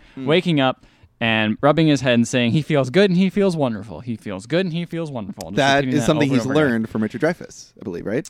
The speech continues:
Speaker 2: Uh, no.
Speaker 1: Oh.
Speaker 2: He hasn't met Richard Dreyfuss yet.
Speaker 1: Oh, okay.
Speaker 2: So, um, he talks to his goldfish, and, you know, which is
Speaker 1: Mm.
Speaker 2: his pet.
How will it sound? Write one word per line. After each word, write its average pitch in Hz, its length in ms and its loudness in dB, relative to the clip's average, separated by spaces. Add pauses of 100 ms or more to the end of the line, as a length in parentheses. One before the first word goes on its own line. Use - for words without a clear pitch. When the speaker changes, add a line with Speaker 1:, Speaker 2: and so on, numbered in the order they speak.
(140)
Speaker 2:
Uh, 143 180 6
no. 254 380 4 (100)
Speaker 1:
Oh. 147 300 4 (180)
Speaker 2:
He 156 100 -4
hasn't 185 420 -2
met 247 200 4
Richard 113 300 -6
Dreyfuss 95 380 -6
yet. 76 240 -10
Speaker 1:
Oh, 101 380 -6
okay. - 140 -20 (520)
Speaker 2:
So, 160 600 4
um, 123 600 2 (140)
he 131 120 -8
talks 120 340 -6
to 165 60 -2
his 180 80 -4
goldfish, 131 520 -2
and, 101 260 -8
you 107 80 -8
know, 95 340 -8
which 113 200 -14
is 104 100 -10
Speaker 1:
Mm. 104 40 -12
Speaker 2:
his 107 120 -10
pet. 110 340 -8